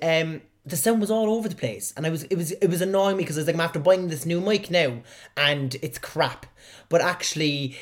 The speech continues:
it was my own fault because <laughs> I have since realised that the mic was actually facing the wrong way all the time, and that I was, I was actually speaking into the back of the microphone. So no wonder it sounded like a load of shite.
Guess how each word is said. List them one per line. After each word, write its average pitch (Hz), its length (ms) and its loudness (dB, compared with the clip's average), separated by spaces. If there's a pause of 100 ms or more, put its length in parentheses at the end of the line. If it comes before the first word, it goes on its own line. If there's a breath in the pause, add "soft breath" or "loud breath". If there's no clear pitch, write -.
(140 loud breath)
it 156 60 -2
was 147 160 0
my 147 120 0
own 131 160 0
fault 120 280 -8 (220 soft breath)
because 139 920 -2
<laughs> - 40 -10
I 190 1400 -4
have - 160 0
since 208 300 -2
realised 160 500 2
that 143 220 -2
the 156 60 0
mic 151 440 2
was 143 140 -2
actually 147 240 -6
facing 156 420 0
the 151 80 0
wrong 156 220 2
way 165 100 8
all 156 160 4
the 151 100 -2
time, 165 220 -2
and 156 80 -4
that 151 60 2
I 151 40 2
was, 147 220 0
I 160 60 2
was 147 320 0
actually - 260 -4
speaking 170 420 -6
into 170 200 -6
the 139 60 -4
back 165 260 -2
of 143 60 -2
the 135 60 -2
microphone. 127 540 -8 (300 loud breath)
So - 100 -4
no 175 120 4
wonder 185 300 4
it 165 60 2
sounded 180 320 -2
like 165 140 4
a 170 40 0
load 170 180 2
of 165 40 2
shite. 165 480 0